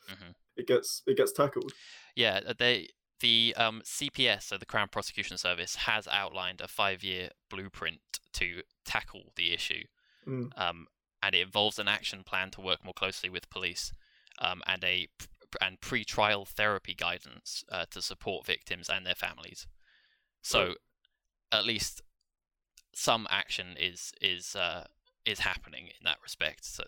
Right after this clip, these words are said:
Speaker 1: they are aware of the issue, and it's not like they're just completely ignoring it. But, um, I guess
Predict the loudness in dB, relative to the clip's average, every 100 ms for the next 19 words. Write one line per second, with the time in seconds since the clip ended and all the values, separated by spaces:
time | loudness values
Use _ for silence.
0 | 2 2 2 2 0 0 -4 -4 -2 -4
1 | -4 -4 -6 -6 -6 -6 -4 -8 -8 -12
2 | -10 -4 -4 -4 -10 -10 -8 -6 -6 _
3 | 0 0 0 -4 -10 -12 _ _ _ -12
4 | -12 -12 -20 _ -6 -6 -4 -6